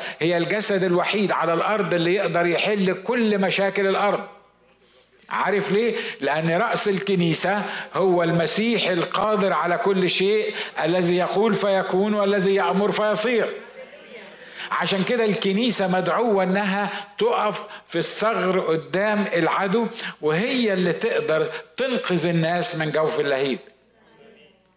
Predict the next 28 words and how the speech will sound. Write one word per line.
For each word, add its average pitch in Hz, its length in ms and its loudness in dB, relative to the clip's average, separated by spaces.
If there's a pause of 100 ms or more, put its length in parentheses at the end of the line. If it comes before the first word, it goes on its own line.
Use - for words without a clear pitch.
(440)
وما 151 160 -2
تصدقش 196 540 0
العدو 214 460 0 (280)
إن 190 160 2
لا 196 240 2
حول 247 340 0
لنا 240 320 0
ولا 226 220 2
قوة، 226 360 2
مش 170 180 0
هنقدر 190 500 0
نعمل 185 380 0
حاجة، 165 160 -2 (160)
مش، - 480 -2
إحنا 190 220 0
غصب 190 480 -2
عننا، 185 480 0 (300)
إحنا - 380 0
أقلية. 196 840 0 (840)
أقلية 190 720 2
وأكثرية 196 760 0
دي 220 240 2
ملهاش 196 560 0
أي 226 360 0
قيمة 226 400 0
عند 190 300 0
الله. 196 500 0 (280)
ليه؟ 180 440 0